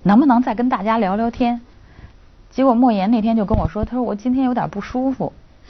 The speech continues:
啊，我，因为他连续疲劳嘛，旅行。嗯，我，后来我说：“那我们还是去吧。”结果莫言就去了。我们在使馆两个半小时，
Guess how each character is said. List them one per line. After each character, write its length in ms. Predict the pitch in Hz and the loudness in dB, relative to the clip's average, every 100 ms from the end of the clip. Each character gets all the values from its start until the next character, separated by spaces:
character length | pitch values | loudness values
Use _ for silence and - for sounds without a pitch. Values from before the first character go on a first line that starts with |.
| - | -14
啊， 200 | 180 170 | -10 -10
我， 160 | - - | -10 -4
因 140 | 208 | 2
为 60 | 254 | 2
他 100 | 247 | 2
连 240 | 233 185 | 2 4
续 120 | 240 220 | 4 2
疲 220 | - 180 | 0 0
劳 220 | 214 147 | 0 0
嘛， 160 | 156 151 | -2 -4
旅 160 | 139 | -6
行。 240 | - 147 143 - - - - - - - - - - - - | -6 -8 -10 -14 -20 -20 -20 -20 -20 -20 -20 -20 -20 -20 -12
嗯， 280 | - 160 156 - | -4 -2 -2 -2
我， 80 | 139 | -2
后 180 | - - | -2 0
来 100 | 170 | 0
我 100 | 139 | 0
说 200 | 165 170 | -2 0
：“那 220 | 196 180 151 - | 2 0 0 -8
我 100 | 139 | -10
们 100 | 139 | -6
还 80 | 147 | -4
是 100 | 180 | -6
去 240 | - 214 | -2 -2
吧。” 260 | 143 - - - | 0 -4 -8 -16
结 120 | - 233 | 0 4
果 140 | 196 | 4
莫 140 | 175 | 2
言 140 | 175 160 | 0 -2
就 80 | 170 | -8
去 200 | - 170 | -8 -6
了。 180 | 131 131 - - - - - - - - - - - | -6 -8 -20 -20 -20 -20 -20 -20 -20 -20 -20 -18 -2
我 120 | 185 | 0
们 120 | 170 | 2
在 120 | 208 | -2
使 160 | 202 175 | -2 -4
馆 160 | 180 | -4
两 160 | 170 156 | -2 -4
个 60 | 147 | -4
半 180 | 180 | -6
小 160 | 147 - | -6 -10
时， 300 | - - 50 | -12 -14 -16